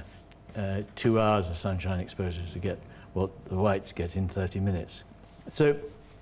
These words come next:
here's the data on Caribbean in the, in the U K, having, uh, nearly three times the incidence of, uh, prostate cancer. Interestingly, of course,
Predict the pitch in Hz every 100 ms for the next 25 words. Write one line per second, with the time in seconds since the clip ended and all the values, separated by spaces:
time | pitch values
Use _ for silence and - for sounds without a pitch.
0 | - - - - 113 139 143 117 113 127
1 | 127 98 85 - - - 110 117 110 101
2 | 98 - - - 120 107 98 107 98 95
3 | - - - - - - 117 95 92 90
4 | 85 - - 104 98 104 104 98 147 135
5 | 127 82 - - - 107 107 110 - 101
6 | 95 - - - - 110 107 92 - 117
7 | 95 110 98 95 - 101 - 95 98 -
8 | - - - 104 95 - 101 95 90 -
9 | - - - - - 123 113 120 117 -
10 | 110 98 117 - - - - 170 160 156
11 | 151 135 135 151 -